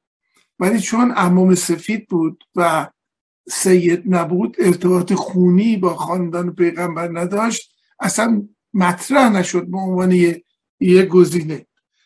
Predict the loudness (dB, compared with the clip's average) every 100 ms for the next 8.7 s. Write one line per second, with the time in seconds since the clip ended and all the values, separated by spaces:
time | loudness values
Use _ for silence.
0 | _ -12 -10 -12 -14 _ _ _ _ _
1 | -2 0 2 2 2 2 -2 _ _ _
2 | _ _ _ _ _ _ _ _ _ _
3 | _ _ _ -4 -2 0 -2 -2 0 2
4 | 4 6 4 4 -2 -2 -2 -4 _ _
5 | _ -2 -2 -2 -6 -6 -8 -6 -2 2
6 | 2 0 -12 _ _ _ _ -8 -6 -6
7 | -4 -4 -2 0 -2 -2 -4 -4 -4 -6
8 | -8 -8 -8 -4 -4 -4